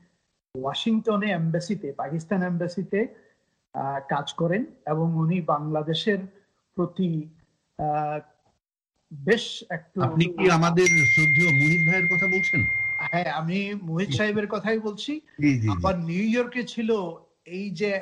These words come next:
Speaker 1: অল্প কিছুদিন আগে যে ফরেন মিনিস্টার ছিলেন,
Speaker 2: জি।
Speaker 1: আহ, মাহমুদ আলী সাহেব, উনি ছিলেন। তো আমরা ওই দুজনের সাথেই আলাপ করেছিলাম, আমি এবং মিন্টু, মিন্টুর নাম না বললেই হয় না।
Speaker 2: জি, জি, জি।
Speaker 1: আহ, আমরা দুজনেই ওনাদের দুজনের সাথে আলাপ করে,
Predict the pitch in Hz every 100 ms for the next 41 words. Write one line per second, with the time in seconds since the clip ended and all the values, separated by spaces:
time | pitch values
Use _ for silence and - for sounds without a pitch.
0 | 165 180 - 175 180 165 196 220 208 190
1 | 185 175 165 165 156 208 202 190 - 190
2 | 180 - 175 139 - _ _ _ - 107
3 | 104 156 151 156 - _ _ _ _ 170
4 | 143 180 220 202 185 165 165 156 165 175
5 | 180 - 151 - - _ _ _ - -
6 | - 160 165 202 208 185 185 160 185 175
7 | 214 226 - 226 233 220 175 165 - 180
8 | 190 - 220 240 - 147 170 226 185 202
9 | 190 175 170 196 147 160 160 196 180 160
10 | 156 151 147 156 165 180 160 143 - _
11 | _ - 120 107 82 73 73 - 170 160
12 | 143 160 165 196 165 160 175 202 226 190
13 | 175 196 165 160 160 160 160 185 202 180
14 | 143 - - 170 233